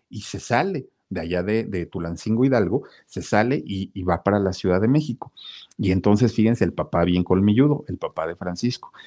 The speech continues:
En lo que Francisco andaba en la carretera, este, en el camión, en el autobús, de camino de Hidalgo para la Ciudad de México,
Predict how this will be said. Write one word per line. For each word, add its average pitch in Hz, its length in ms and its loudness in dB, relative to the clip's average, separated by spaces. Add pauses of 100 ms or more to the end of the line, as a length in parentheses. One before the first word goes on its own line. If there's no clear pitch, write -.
(140)
En 95 180 6
lo 85 80 6
que 82 120 2
Francisco 90 420 6
andaba 143 240 8
en 131 80 6
la 104 80 6
carretera, 90 680 4
este, 80 340 -4
en 85 80 0
el 80 100 -6
camión, 160 420 4
en 110 120 4
el 87 100 2
autobús, 95 520 0 (260)
de 90 120 0
camino 107 460 4
de - 160 0
Hidalgo 92 460 2
para 101 180 2
la 107 140 2
Ciudad 123 280 0
de 127 60 2
México, 113 480 0